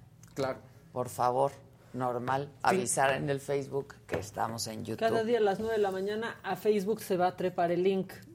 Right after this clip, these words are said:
Speaker 2: Ah.
Speaker 3: del
Speaker 1: Oigan, y
Speaker 3: programa.
Speaker 1: finalmente también se van a poder monetizar los Reels, que eso también es una buena noticia porque no había una manera
Speaker 2: Está bueno.
Speaker 1: clara de hacerlo.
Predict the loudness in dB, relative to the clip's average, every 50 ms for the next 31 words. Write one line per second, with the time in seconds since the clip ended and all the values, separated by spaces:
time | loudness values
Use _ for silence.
0 | -20 -10 -6 -6 -6 -2 0 0 2 2 2 0 -2 -2 0 0 2 2 2 2
1 | 0 -2 -4 -4 -2 -2 -2 -2 -2 -2 -2 -2 -2 -2 -2 -2 -2 -4 -4 -4
2 | -4 -6 -6 -4 -2 0 0 0 -2 -2 -2 -2 -4 -4 -4 -6 -8 -10 -8 -8
3 | -8 -8 -8 -8 -10 -8 -8 -8 -10 -10 -8 -8 -6 -6 -6 -6 -8 -10 -10 -10
4 | -10 -8 -8 -8 -8 -8 -8 -6 -4 -4 -4 -4 -4 -6 -6 -8 -6 -6 -4 -4
5 | -4 -4 -6 -6 -4 -4 -4 -4 -4 -4 -4 -6 -4 -2 -2 0 0 0 0 -2